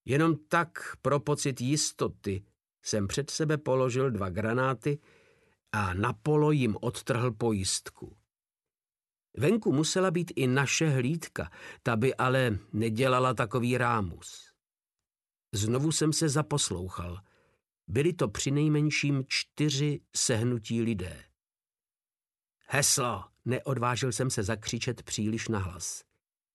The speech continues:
Ti chlápci za silnicí mě nemuseli slyšet. "Hovno a sračka!" ozvala se tichá Gregorova odpověď. Tohle bylo lepší než správné heslo.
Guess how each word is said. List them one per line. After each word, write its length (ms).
Ti 120
chlápci 640
za 160
silnicí 680
mě 160
nemuseli 640
slyšet. 680
"Hovno 520
a 80
sračka!" 840
ozvala 420
se 140
tichá 420
Gregorova 800
odpověď. 680
Tohle 640
bylo 280
lepší 600
než 320
správné 600
heslo. 540